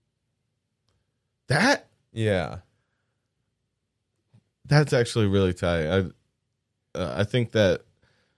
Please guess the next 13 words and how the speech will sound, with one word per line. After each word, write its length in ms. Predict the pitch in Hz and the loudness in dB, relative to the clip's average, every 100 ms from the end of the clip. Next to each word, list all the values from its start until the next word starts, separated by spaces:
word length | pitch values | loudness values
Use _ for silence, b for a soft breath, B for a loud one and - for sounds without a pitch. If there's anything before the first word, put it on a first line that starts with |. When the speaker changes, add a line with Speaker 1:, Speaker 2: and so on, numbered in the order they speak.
| _ _ _ - | _ _ _ -2
Speaker 1:
kinda 180 | 131 113 | 0 0
s-, 140 | - - | -4 -2
that 140 | 143 | -2
says 280 | - 156 135 | 0 0 0
a 40 | |
lot 340 | 123 127 131 - | 0 2 0 -2
to, 120 | 117 | -2
like, 300 | 104 98 - | 0 -2 -2
what 160 | 110 | 0
a, 340 | 107 98 95 92 _ _ _ _ _ _ _ - | 2 4 4 0 _ _ _ _ _ _ _ -10
um, 500 | 101 92 85 82 76 _ _ | -6 -6 -8 -12 -16 _ _
that's 220 | 214 - | -10 -6
interesting. 580 | 269 - 185 - 69 87 | -8 -6 -10 -10 -14 -14